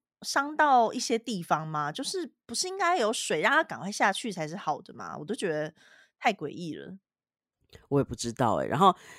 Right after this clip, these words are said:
Speaker 2: 今天我就跟我以前的，就是在前公司的同事讲，我说：
Speaker 1: 嗯。
Speaker 2: “欸，看别人断片真的好好笑。”因为我就想到我前公司那个同事啊，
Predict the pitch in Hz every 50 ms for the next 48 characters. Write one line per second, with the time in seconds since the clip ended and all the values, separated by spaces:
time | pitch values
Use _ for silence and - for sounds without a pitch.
0 | - _ - 196 202 208 240 214 196 151 135 185 180 - 180 180 180 156 127 -
1 | 127 117 - - 127 113 107 113 120 - _ _ _ _ _ - 143 127 117 104
2 | - - - 190 185 175 208 180 - - 143 139 143 151 160 165 - 147 123 -
3 | 117 110 117 - 147 127 - - - - - - - - - - - - - _
4 | 131 135 160 170 165 196 196 170 - 214 190 156 151 139 135 143 165 190 165 143
5 | 143 - 165 147 135 147 151 147 151 143 139 143 120 127 - 113 - - 147 107
6 | - - - 240 233 165 139 196 214 - 156 - 135 185 175 131 117 - - 135
7 | 139 156 160 156 165 - 160 160 170 165 139 135 123 - - 107 92 120 123 -
8 | 147 131 104 76 67